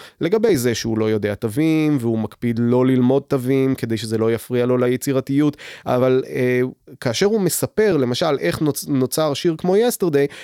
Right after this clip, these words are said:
אז הוא כל הזמן מדבר על זה שזה הופיע לו בחלום, והוא היה בנ-, בטוח שזה שיר גנוב, ואז הוא הסתובב בין חברים, ואמר, "מה, אתה לא מכיר את השיר הזה?" עד שגילו לו, החברים שלו בעצם אישרו לו שזה משהו שהוא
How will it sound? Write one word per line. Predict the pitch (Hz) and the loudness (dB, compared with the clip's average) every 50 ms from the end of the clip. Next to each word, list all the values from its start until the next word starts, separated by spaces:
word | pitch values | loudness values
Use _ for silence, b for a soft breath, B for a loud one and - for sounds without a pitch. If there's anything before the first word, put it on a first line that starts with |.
| B B | B B
אז | - 123 127 120 | -2 0 2 2
הוא | 135 139 135 135 131 139 143 - | 2 4 4 2 2 0 -4 -4
כל | - 160 147 | -2 -2 0
הזמן | 135 120 131 131 131 | 0 0 0 2 2
מדבר | 131 127 131 120 127 127 123 | 2 2 0 0 2 2 0
על | 127 | 0
זה | 113 120 120 | 0 -2 -2
שזה | - 135 123 127 | -2 -2 -2 -2
הופיע | 120 - - 127 123 | -2 0 0 0 0
לו | 127 127 | 0 0
בחלום, | 120 127 - - 160 151 139 135 135 135 131 120 | -2 -4 -4 -2 0 2 2 2 2 2 0 0
והוא | 117 113 | 0 0
היה | 110 110 | 0 0
בנ-, | 113 117 127 131 135 135 | 0 0 0 0 -2 -2
בטוח | - 127 123 - - 147 135 - | -2 -4 -6 -2 -2 -2 -2 -2
שזה | - 143 135 143 | -4 -4 -6 -6
שיר | 131 - - 151 147 147 | -6 -2 0 0 0 2
גנוב, | 143 165 175 170 165 160 156 156 151 151 151 151 147 139 131 | 2 2 2 4 4 4 4 4 4 4 2 2 2 0 0
ואז | 120 120 120 120 117 120 | 0 0 0 0 0 0
הוא | 143 143 | 0 0
הסתובב | 139 - - - 147 127 143 143 135 143 | 0 -2 -2 -4 -2 0 0 0 0 0
בין | 143 147 147 | -2 -2 -2
חברים, | - - 151 160 165 165 180 175 165 139 | -2 -4 -2 -2 0 0 0 0 2 2
ואמר, | 131 135 147 151 143 | 0 2 2 0 0
"מה, | 143 160 165 147 | 0 0 0 -2
אתה | 139 - 131 135 139 | -2 -2 -2 0 0
לא | 143 160 | 0 0
מכיר | 180 175 - 196 196 185 | 0 0 0 0 0 0
את | 160 | 0
השיר | 165 - - 208 208 | -2 -2 -2 0 0
הזה?" | 208 202 208 202 196 B B B B B | 2 2 0 0 -2 B B B B B
עד | 127 135 147 143 | -2 -2 0 0
שגילו | - 165 143 127 135 135 160 160 160 160 160 156 156 156 147 | -2 -2 0 0 2 2 4 4 4 4 4 4 4 4 4
לו, | 143 143 143 143 143 139 139 135 127 | 4 4 4 4 4 4 4 4 2
החברים | 120 - - 123 120 127 139 170 190 190 | 0 0 -2 0 0 2 2 2 2 2
שלו | - 175 151 135 | 2 2 2 2
בעצם | 120 127 127 - 151 139 | 2 0 0 0 0 -2
אישרו | 131 - - 143 165 170 | -2 -2 -2 -2 -2 -2
לו | 151 | -2
שזה | 131 - 117 113 120 | -2 -4 -2 -2 -2
משהו | 117 120 117 - - | -2 -2 -4 -6 -6
שהוא | - 117 107 - - 147 143 143 | -6 -6 -4 0 2 2 2 2